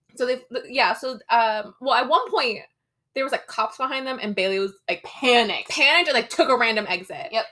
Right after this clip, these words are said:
Speaker 1: And Veronica's like, "What the fuck?" Stop at a
Speaker 2: So,
Speaker 1: diner.
Speaker 2: in the book, it, that's where you find out that the car was stolen.
Speaker 1: Oh, yes. So in the diner,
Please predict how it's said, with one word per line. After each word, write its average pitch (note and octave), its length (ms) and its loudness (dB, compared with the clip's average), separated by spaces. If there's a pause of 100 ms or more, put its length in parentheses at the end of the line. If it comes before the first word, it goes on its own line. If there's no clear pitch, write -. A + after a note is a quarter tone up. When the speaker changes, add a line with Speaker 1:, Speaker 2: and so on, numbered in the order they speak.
(120)
Speaker 1:
And A3+ 100 -12
Veronica's A3+ 280 -6
like, A3 100 -10
"What G3 160 -14
the G#3 80 -10
fuck?" - 200 -18 (380)
Stop C#4 300 0
at F4 60 4
a G#4 40 2
Speaker 2:
So, B3+ 60 2
Speaker 1:
diner. C4 520 2
Speaker 2:
in B3+ 200 -4
the G#3 60 -4
book, G3+ 580 0
it, F#3+ 160 -2
that's F#3 240 -2
where F3+ 100 -8
you F#3 120 -8
find F#3 240 -6
out F3+ 120 -2
that F3 120 -8
the F3+ 80 -16
car F3 220 -2
was D#3+ 140 -12
stolen. E3 320 -10
Speaker 1:
Oh, C#4 180 2
yes. - 360 -2 (160)
So A#3+ 360 0 (120)
in C4 100 -2
the E4 80 -4
diner, F#3+ 460 -6